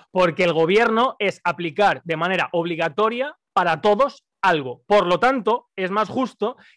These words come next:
que la parte prevalente, es decir, que como va a afectar a todos, por lo menos que los máximos posibles estén de acuerdo en aquellos que se les va a aplicar coercitivamente, en vez de que lo elija uno o dos personas,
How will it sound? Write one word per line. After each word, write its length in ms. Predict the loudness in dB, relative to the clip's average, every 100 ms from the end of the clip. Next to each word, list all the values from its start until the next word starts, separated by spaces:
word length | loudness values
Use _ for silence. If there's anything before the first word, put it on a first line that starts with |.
| -4
que 120 | 0
la 140 | 2
parte 320 | 2 0 0 -4
prevalente, 720 | 0 2 2 0 -2 -6 -4
es 120 | -6
decir, 320 | -6 -6 -6
que 140 | -6 -6
como 240 | -4 0
va 160 | 4 4
a 40 |
afectar 520 | 2 -2 -2 -2 -2 -4
a 160 | -4
todos, 440 | 2 2 2 -4 _ _ _
por 220 | 0 0
lo 120 | 0 -2
menos 440 | -4 -6 -10 _ _ _ _
que 300 | -6 -4 -6 -6
los 640 | -2 0 4 2 2 -4
máximos 680 | -2 -2 -2 -6 -2 -2 0
posibles 720 | -4 -2 -2 0 0 -2 _ _ _
estén 340 | -10 -4 0 0
de 60 |
acuerdo 500 | 2 2 2 2 -2 -4
en 100 | -8
aquellos 340 | -2 0 -2
que 80 | -2
se 60 |
les 140 | -6 -2
va 40 |
a 40 | -2
aplicar 360 | -2 -4 -2
coercitivamente, 840 | 0 -2 -2 -4 -2 -2 -6 -10 -18 _ -6
en 120 | 0
vez 100 | 2
de 100 | 2
que 100 | 2
lo 100 | 2
elija 600 | 2 -2 -8 -2 0 0 -2
uno 200 | -2 0
o 100 | 0
dos 180 | 0 -2
personas, 580 | -6 -4 -4 -4 -8